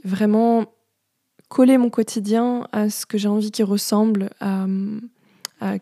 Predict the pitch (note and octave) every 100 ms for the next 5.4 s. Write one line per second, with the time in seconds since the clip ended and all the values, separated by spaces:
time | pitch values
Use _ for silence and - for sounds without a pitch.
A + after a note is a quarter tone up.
0 | _ - - A#1 A3 G#3+ G#3 - G#3+ G3
1 | G3 G3 G3+ G3 F#3+ F#3+ G3+ A#3+ C4 _
2 | - - - _ _ _ - G#3 G#3 -
3 | G3 _ - G#3 A3+ B3 G3+ G3+ - A#3
4 | A#3+ A3+ G#3 G3+ G3 - - G3+ F#3+ G3
5 | - G3+ G3+